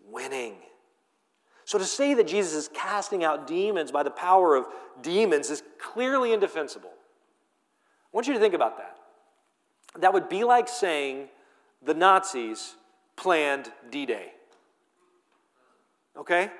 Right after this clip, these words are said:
It, the, the thing that, that turned the tide in World War Two that broke them down, it would be like saying that they did that to themselves. A house divided against itself cannot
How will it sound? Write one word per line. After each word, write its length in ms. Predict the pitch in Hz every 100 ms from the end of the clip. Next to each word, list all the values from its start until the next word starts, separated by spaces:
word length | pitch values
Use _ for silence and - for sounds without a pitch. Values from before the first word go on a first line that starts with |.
| - - _ _ _ _ -
It, 140 | - - _ -
the, 140 | 185
the 160 | 160 175
thing 680 | - - 311 269 190 202 190 - - -
that, 340 | 139 160 -
that 480 | 156 151 - - -
turned 420 | - 311 311 311
the 60 | 254
tide 600 | - 240 214 160 147 151 151
in 140 | 170 180
World 260 | 196 240
War 180 | 214 208
Two 540 | 202 220 175 123 120 - - - 170
that 220 | - 143
broke 340 | 190 262 -
them 180 | 247 233
down, 520 | 214 190 156 139 147 - - - _ _ _ _ _ _ _ _ _ -
it 40 |
would 140 | 202 190
be 80 | 226
like 160 | 214
saying 280 | - 208 185
that 140 | 156
they 140 | 156 180
did 180 | 185 185
that 140 | 165
to 80 | -
themselves. 500 | 147 135 - 117 110 147
A 60 |
house 500 | 143 - 262 294 285
divided 540 | 208 226 202 196 202 180
against 320 | 170 175 -
itself 500 | 170 - 147 139 - -
cannot 400 | 175 156 147